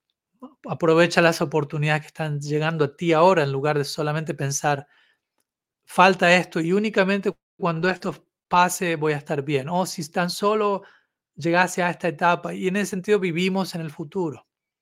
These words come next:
¿no? O, o en otros casos a veces vivimos en el pasado, ¿no? Y olvidamos de estar en el presente, que es el único lugar en el cual podemos estar <laughs> realmente,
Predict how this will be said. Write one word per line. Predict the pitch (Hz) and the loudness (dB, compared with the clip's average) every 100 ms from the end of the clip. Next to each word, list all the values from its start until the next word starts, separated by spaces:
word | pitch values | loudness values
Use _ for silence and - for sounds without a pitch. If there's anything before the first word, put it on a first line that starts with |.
| _ _ _ _ _ | _ _ _ _ _
¿no? | 180 208 | -10 -4
O, | 175 143 139 | -2 -2 -2
o | |
en | 143 | -4
otros | 151 147 | -6 -6
casos | - 156 151 | -4 -4 -4
a | |
veces | 151 147 | -4 -4
vivimos | 143 143 143 147 | -4 -4 -6 -8
en | 135 | -10
el | 131 | -10
pasado, | 135 - 208 160 120 | -10 0 2 2 -2
¿no? | 131 147 | -8 -6
Y | |
olvidamos | 139 135 139 147 147 | -4 -2 0 0 -2
de | 143 151 151 _ _ _ _ _ _ _ _ _ _ _ _ - | -2 -2 -6 _ _ _ _ _ _ _ _ _ _ _ _ -20
estar | - 123 120 | -8 -6 -6
en | 120 | -6
el | 123 117 _ 120 | -8 -12 _ -12
presente, | 139 - 160 113 - _ _ _ _ _ 120 - - | -8 -6 -8 -10 -18 _ _ _ _ _ -20 -20 -6
que | 151 | -4
es | 139 | -2
el | 160 160 | 0 0
único | 170 160 | 0 0
lugar | 160 160 165 | 0 4 4
en | 180 | 4
el | 147 | 2
cual | 156 151 | 0 0
podemos | 147 147 147 143 | 2 0 0 -6
estar | - 175 - - | -4 -4 -4 -12
<laughs> | - | -8
realmente, | 175 - - 147 | -8 -8 -10 -12